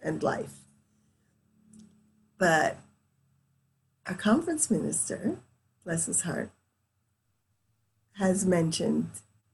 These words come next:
this week, and I've been noticing this week, that when Easter dawned,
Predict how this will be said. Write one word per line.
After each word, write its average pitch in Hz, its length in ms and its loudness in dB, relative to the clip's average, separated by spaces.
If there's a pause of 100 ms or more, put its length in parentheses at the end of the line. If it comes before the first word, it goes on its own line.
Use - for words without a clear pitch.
(120)
this 165 280 2
week, - 380 -2 (120)
and 160 340 0 (100)
I've 170 320 0
been 165 160 -2
noticing - 540 -2
this - 300 -6 (140)
week, - 360 -20 (840)
that 170 520 0 (1700)
when 185 220 4
Easter 349 440 4
dawned, 170 720 4